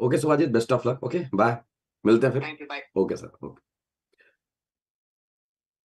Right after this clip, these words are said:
Speaker 1: हाँ, तो, अ, सर, जैसा कि बात हुआ अभी candidate से, तो इन्होंने तो बताया बहुत अच्छा रहा इनका इनफैक्ट, और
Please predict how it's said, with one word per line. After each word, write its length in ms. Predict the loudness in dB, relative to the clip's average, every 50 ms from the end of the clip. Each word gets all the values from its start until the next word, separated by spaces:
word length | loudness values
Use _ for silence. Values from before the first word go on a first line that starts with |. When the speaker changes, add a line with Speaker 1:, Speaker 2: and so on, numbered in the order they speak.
| _ _ _ _ _ _ _ _ _ _ _ _ _ -12
Speaker 1:
हाँ, 380 | -4 -2 0 0 0 -2 0 4
तो, 200 | 6 6 6 6
अ, 380 | 4 4 2 2 2 2 0 -4
सर, 340 | -4 0 2 2 2 2 2
जैसा 220 | 2 2 2 2 0
कि 100 | -2 0
बात 320 | 2 2 2 2 2 2
हुआ 180 | 2 2 2 2
अभी 100 | 2 0
candidate 360 | -2 -2 -2 -2 -2 -2 -4
से, 200 | -4 -4 -4 -2
तो 100 | -2 -2
इन्होंने 240 | -2 0 0 -2 -2
तो 80 | -2
बताया 280 | -2 -2 -2 -2 -2 -2
बहुत 200 | -2 -2 -4 -4
अच्छा 240 | -6 -8 -6 -4 -4
रहा 220 | -2 -2 -2 -2
इनका 260 | -4 -4 -4 -4 -4
इनफैक्ट, 440 | -4 -4 -4 -4 -2 -4 -4 -4 -4
और 520 | -6 -2 -2 0 0 0 0 0 -2 -4